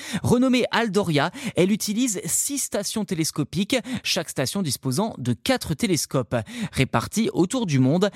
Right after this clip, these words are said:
avec des algorithmes spécifiques dédiés au suivi des satellites en orbite haute et basse jusqu'à trois cents kilomètres. La levée de fonds permettra d'ailleurs de doubler le nombre de stations, mais Aldoria dispose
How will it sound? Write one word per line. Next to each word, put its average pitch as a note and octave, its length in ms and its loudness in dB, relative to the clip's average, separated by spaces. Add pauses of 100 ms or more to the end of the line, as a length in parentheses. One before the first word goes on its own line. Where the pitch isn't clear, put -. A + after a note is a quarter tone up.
(140)
avec F3 380 2
des G3 180 0
algorithmes E3+ 520 0
spécifiques F3 680 -4
dédiés C#3 320 2
au E3+ 60 4
suivi E3 280 -2
des D3+ 80 0
satellites C#3+ 460 -2
en C3 120 4
orbite B2+ 400 2 (100)
haute F#3 340 0
et C#3 80 2
basse B2+ 420 0
jusqu'à B2+ 360 -2
trois - 280 -2
cents B3 220 -2
kilomètres. B2 560 0 (400)
La B2 140 4
levée A#2+ 240 2
de - 60 -10
fonds - 200 2
permettra D3 480 2
d'ailleurs D#3+ 400 2 (220)
de D3 260 4
doubler F#3+ 440 2
le A#3 120 2
nombre E3 300 2
de C3+ 100 2
stations, C3+ 440 -2 (240)
mais A#3 140 6
Aldoria F3+ 480 2
dispose E3 420 -4